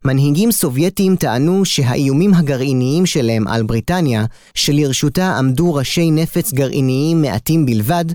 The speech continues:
גרמו לכוחות הבריטיים לסגת מתעלת סואץ במהלך מבצע מוסקטר בשנת אלף תשע מאות חמישים ושש. מנגד, האמריקאים האמינו שהבריטים נסוגו משם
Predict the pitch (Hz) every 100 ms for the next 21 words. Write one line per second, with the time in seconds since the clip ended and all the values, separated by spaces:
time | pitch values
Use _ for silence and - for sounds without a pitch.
0 | - _ - - 135 139 175 233 202 151
1 | 151 196 151 131 143 185 - 196 196 170
2 | 127 - 208 190 196 147 - 131 127 170
3 | - 127 131 196 - - - - 131 135
4 | 131 143 180 156 156 131 - 156 160 -
5 | 185 175 170 101 - _ 123 113 143 127
6 | - 123 - - 160 175 175 160 147 127
7 | 139 127 139 - 120 - - - - _
8 | _ _ - _ _ _ - 123 123 185
9 | 135 120 131 _ _ - 135 143 147 147
10 | 196 208 220 175 131 139 175 202 190 147
11 | 123 120 170 190 196 170 127 - 214 175
12 | 139 117 135 127